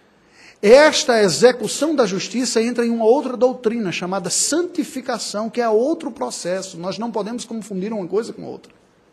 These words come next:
A justificação é a atribuição de uma justiça que você não tem,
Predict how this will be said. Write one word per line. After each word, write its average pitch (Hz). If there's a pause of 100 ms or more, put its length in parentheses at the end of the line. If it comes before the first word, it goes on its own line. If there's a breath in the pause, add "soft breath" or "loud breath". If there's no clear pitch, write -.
(400 soft breath)
A 170
justificação 233
é 220
a 247
atribuição 277
de 190
uma 226
justiça 160
que 160
você 156
não 240
tem, 202